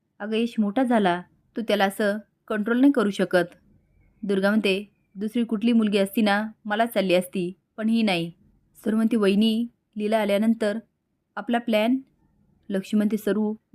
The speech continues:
गप्प बस, कुणीतरी ऐकेल." दुर्गा म्हणते, "काय माहिती तुमचा प्लॅन वर्क करेल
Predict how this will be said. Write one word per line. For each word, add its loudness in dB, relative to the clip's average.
गप्प -6
बस, 0
कुणीतरी -2
ऐकेल." 0
दुर्गा -2
म्हणते, 0
"काय 2
माहिती 0
तुमचा 0
प्लॅन 0
वर्क -6
करेल 0